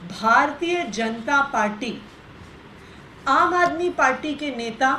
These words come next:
मनीष सिसोदिया जी के खिलाफ झूठी खबरें फैला रही है। भारतीय जनता पार्टी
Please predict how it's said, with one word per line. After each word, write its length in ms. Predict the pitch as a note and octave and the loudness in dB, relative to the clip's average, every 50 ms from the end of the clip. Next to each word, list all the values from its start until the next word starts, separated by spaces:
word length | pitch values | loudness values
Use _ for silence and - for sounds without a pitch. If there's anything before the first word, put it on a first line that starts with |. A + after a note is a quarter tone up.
| - - - - - - - - - - A3 | -4 -12 -18 -20 -20 -20 -20 -20 -14 -8 -4
मनीष 440 | A3+ B3 B3+ C4+ E4 F#4 G4 E4 | -4 -2 -2 0 0 0 0 -2
सिसोदिया 680 | - - - D4 C4 - C4 B3+ B3+ A3 A3+ C#4 D4+ D4 | -6 -6 -6 -6 -6 -2 0 0 0 0 2 2 2 2
जी 160 | - - C#4 C#4 | 2 0 -4 -4
के 160 | - C#4 C4 | -4 -6 -6
खिलाफ 1160 | - - G#3+ A3+ G#3 G#3+ A3 A#3 C4 - - - - - - - - - - - - F#3+ F3+ D#3+ | -6 -6 -4 -2 0 2 4 4 2 2 -2 -8 -16 -20 -20 -20 -20 -20 -20 -20 -14 -14 -10 -10
झूठी 760 | - - - - - C4+ D4+ E4 D4+ - - E4+ F4+ F#4+ F#4 | -10 -10 -10 -6 -2 0 0 0 -2 -2 2 4 4 4 2
खबरें 520 | - - - A3+ F#3 A#3 A#3 C4+ D4 D4+ | 0 -2 -2 -2 -2 0 -2 -2 -2 -4
फैला 420 | - - A#3 A3+ G#3 G#3 G3+ G3 | -6 -6 -6 -4 -2 0 0 0
रही 320 | G3 F#3 F3 F3 G3+ G3+ F3+ | -2 -2 -4 -10 -10 -12 -14
है। 160 | - - - - - - - - - - - - - - - - - - - - - - - - - - - - - - - - G3 | -14 -16 -18 -20 -20 -20 -20 -20 -20 -20 -20 -20 -20 -20 -20 -20 -20 -20 -20 -20 -20 -20 -20 -20 -20 -20 -20 -20 -20 -20 -14 -12 -12
भारतीय 680 | - - A3 B3+ C#4 D4+ E4+ F4 - - F4+ G4+ G#4 G4+ | -10 0 2 6 6 8 6 6 4 2 2 2 2 0
जनता 500 | - - D4+ D4 C#4 C#4 - E4 D#4+ E4 | 2 2 0 0 0 -2 0 0 0 0
पार्टी 480 | D#4+ - C4 B3 A#3+ - - - C#4+ | 2 0 0 0 0 -2 -2 -4 -4